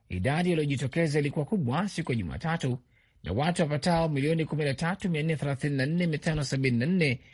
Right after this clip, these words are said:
walipiga kura, ikiwa ni asilimia sabini na tisa ya wapiga kura waliojiandikisha. Akufo-Addo na Mahama siku ya Ijumaa walikuwa wametia saini mkataba wa amani wa ishara, wakati Umoja wa Mataifa kumi na tano wa nchi za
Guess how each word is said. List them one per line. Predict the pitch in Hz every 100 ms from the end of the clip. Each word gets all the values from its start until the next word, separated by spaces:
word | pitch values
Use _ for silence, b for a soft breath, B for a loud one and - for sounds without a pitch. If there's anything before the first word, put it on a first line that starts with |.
| B B
walipiga | 196 180 180 165
kura, | - 185 104 - _ b b
ikiwa | 92 101 147
ni | 156
asilimia | 135 139 160 170
sabini | - 156 156
na | 151
tisa | 208 180 170
ya | 151
wapiga | 135 147
kura | 147 170 135
waliojiandikisha. | 113 101 98 80 78 127 - 95 76 - _ _ _ _ _ _ -
Akufo-Addo | 135 139 - 156 143 143 156 220 - _ _ -
na | 87
Mahama | 101 147 156 117 185 - _
siku | - 202 170
ya |
Ijumaa | 117 113 123 151
walikuwa | 170 117 113 139
wametia | 131 135 131
saini | - 180 147 180
mkataba | 196 135 - 135 107
wa | 95
amani | 92 156 185 180 202
wa | 220 175
ishara, | - 139 143 147 - _ b b b
wakati | - - 147 151 - 175 180 196
Umoja | 95 87 113 117 131
wa | 117
Mataifa | 113 - - - 135 131 -
kumi | - 139
na | 123
tano | 170 202 185
wa | 120
nchi | 175 -
za | 120 -